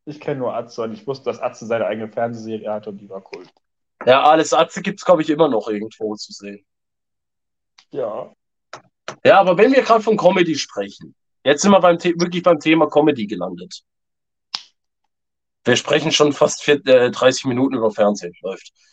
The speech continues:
Speaker 2: Äh,
Speaker 1: Ich möchte
Speaker 2: Comedy.
Speaker 1: Tobi?
Speaker 2: Hausmeister Krause.
Speaker 1: Tobi.
Speaker 2: Ja.
Speaker 1: Ich möchte hiermit einen Antrag stellen.
Speaker 2: Sag an.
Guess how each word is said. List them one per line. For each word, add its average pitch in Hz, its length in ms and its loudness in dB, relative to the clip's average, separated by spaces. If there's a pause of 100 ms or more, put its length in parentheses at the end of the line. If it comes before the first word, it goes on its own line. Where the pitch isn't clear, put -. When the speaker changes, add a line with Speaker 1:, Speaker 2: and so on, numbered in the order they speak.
(440)
Speaker 2:
Äh, 135 360 6
Speaker 1:
Ich 135 40 -10
möchte 185 180 4
Speaker 2:
Comedy. 196 440 4 (460)
Speaker 1:
Tobi? 185 340 0
Speaker 2:
Hausmeister 311 720 4
Krause. 226 560 2 (1120)
Speaker 1:
Tobi. 160 400 0 (920)
Speaker 2:
Ja. 185 320 4 (720)
Speaker 1:
Ich 120 120 -14
möchte 165 280 -2
hiermit 165 260 0
einen 156 160 0
Antrag 143 380 -4
stellen. 107 400 -8 (800)
Speaker 2:
Sag 143 300 4
an. 160 260 4